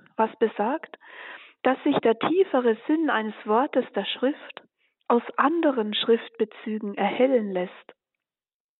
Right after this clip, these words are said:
Die Schrift sozusagen als Ganzes gelesen werden musste, das Alte Testament auf das Neue hin und das Neue Testament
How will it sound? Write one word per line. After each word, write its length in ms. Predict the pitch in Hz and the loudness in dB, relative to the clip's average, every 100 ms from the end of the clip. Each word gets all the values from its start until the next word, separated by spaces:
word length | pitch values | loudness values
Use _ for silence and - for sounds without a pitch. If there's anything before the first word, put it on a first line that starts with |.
| _ _ _ | _ _ _
Die 80 | 226 | 0
Schrift 540 | 208 - 320 - - - - - - - - | 2 2 0 -2 -20 -20 -16 -14 -12 -6 0
sozusagen 560 | 277 302 269 277 294 | 2 2 2 2 2
als 260 | 254 247 - | 0 -2 -2
Ganzes 440 | 247 330 370 269 - | -2 -2 -2 -4 -2
gelesen 560 | 240 220 220 214 208 202 | -4 0 -2 -2 -4 -2
werden 440 | 196 202 196 226 - | -2 -4 -10 -12 -4
musste, 540 | 202 - - 190 202 _ _ - - - - - | -4 -4 -2 -2 -4 _ _ -20 -20 -18 -18 -2
das 140 | 208 - - | -2 0 2
Alte 340 | 240 302 254 | 2 4 4
Testament 720 | 247 262 - 233 214 262 339 | 4 2 2 0 2 -2 -2
auf 160 | 247 - | -4 -2
das 200 | 208 - | -6 -4
Neue 360 | 208 208 254 285 | -4 0 0 -2
hin 560 | 254 247 254 254 - _ _ _ - | -2 -2 -2 -6 -16 _ _ _ -4
und 200 | 233 226 | 0 0
das 160 | 214 - | -2 -2
Neue 380 | 202 240 311 | 0 2 2
Testament 720 | 285 240 - 214 202 202 233 | 2 0 0 -2 0 -2 -4